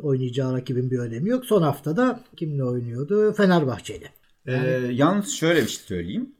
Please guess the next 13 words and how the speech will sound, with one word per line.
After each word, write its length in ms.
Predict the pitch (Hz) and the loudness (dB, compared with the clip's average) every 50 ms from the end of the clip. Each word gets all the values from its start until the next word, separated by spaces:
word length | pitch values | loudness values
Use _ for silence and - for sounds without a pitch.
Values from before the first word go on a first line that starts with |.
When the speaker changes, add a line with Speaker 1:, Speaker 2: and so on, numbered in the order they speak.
| _ - | _ -4
Speaker 2:
Dediğin 300 | 120 127 123 147 156 156 | -4 0 4 4 4 6
gibi 220 | 120 101 98 147 190 | 4 2 0 -2 0
Allah'tan 600 | 95 113 117 117 117 117 113 - - 160 160 175 | 2 2 2 2 2 0 0 0 -4 -4 -4 -2
altımızdaki 680 | - 117 117 113 113 - 127 117 107 107 - 117 - - | 0 2 2 2 2 -2 -2 -2 -2 -2 -4 -6 -6 -4
takımlar 420 | - 120 113 - 107 117 117 120 123 | -4 -6 -4 -2 -4 -4 -2 -2 -2
hem 200 | 131 131 123 123 | 0 0 0 0
birbirlerinle 600 | 123 113 101 117 113 117 117 123 139 147 156 160 | 0 -2 -2 0 0 0 2 2 4 4 4 4
oynuyorlar 460 | 156 160 160 156 156 165 190 190 170 | 2 4 2 2 2 2 0 0 2
hem 200 | 165 160 156 151 | 2 2 2 2
de 120 | 190 160 | 0 2
boyuna 320 | 165 160 127 123 143 175 175 | 4 4 4 4 2 2 0
puan 280 | - 131 123 120 113 | 0 0 2 2 2
kaybediyorlar. 680 | - 113 95 87 78 78 76 76 73 71 73 73 - | 2 2 0 0 0 -4 -8 -10 -10 -10 -12 -12 -14